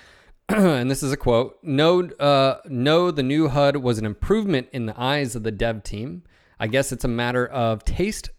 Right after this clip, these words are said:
so I guess modders can make all the sorts of huds. New hud shifted a bit to make a great play space for third person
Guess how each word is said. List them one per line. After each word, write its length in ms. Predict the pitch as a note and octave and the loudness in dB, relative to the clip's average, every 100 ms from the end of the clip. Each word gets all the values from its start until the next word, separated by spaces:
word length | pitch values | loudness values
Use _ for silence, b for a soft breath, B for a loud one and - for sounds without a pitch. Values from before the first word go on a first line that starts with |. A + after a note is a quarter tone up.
| - | -16
so 280 | - C3+ A2+ | -8 0 2
I 120 | A2 | 2
guess 320 | G2 B2+ C#3+ | -2 -4 -4
modders 420 | C3+ C3 C3+ B2+ - | -4 -2 -2 -4 -4
can 120 | A2+ | -6
make 180 | G#2+ - | -6 -6
all 180 | B2+ C#3 | -2 0
the 100 | C3 | 0
sorts 300 | - C3 A#2 | -4 -4 -4
of 100 | G#2+ | -6
huds. 360 | G2 B2 A#2+ - b b | -4 -4 -4 -8 b b
New 220 | B2+ F3 D#3 | -2 0 2
hud 220 | D3+ C3 | 0 -2
shifted 340 | - C#3+ C#3+ B2+ | -4 -2 0 -2
a 60 | |
bit 300 | G#2 B2+ B2 | 0 -2 -2
to 120 | - | -4
make 220 | A#2+ A2+ A2 | -4 -4 -6
a 40 | |
great 420 | G2 A#2 B2+ - | -6 -4 -4 -4
play 280 | - B2 A#2+ | -6 -2 -2
space 400 | A#2 - A2+ A2 | -4 -6 -6 -6
for 180 | - G#2 | -10 -16
third 540 | - - A2+ A2+ - - | -14 -6 -6 -6 -6 -6
person 420 | G#2+ G2 G#2 | -4 -6 -10